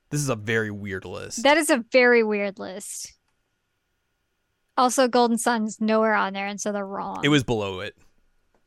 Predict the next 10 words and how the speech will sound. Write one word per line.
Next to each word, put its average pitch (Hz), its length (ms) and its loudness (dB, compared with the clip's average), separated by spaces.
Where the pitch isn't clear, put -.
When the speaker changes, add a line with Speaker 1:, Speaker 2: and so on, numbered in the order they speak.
Speaker 1:
I 117 60 -4
did 113 160 -6
see 104 200 -6
it 98 80 -4
in, 98 100 -12
like, 92 140 -14
the - 80 -16
twenty-one 98 460 -12
to 90 60 -18
twenty-five - 440 -16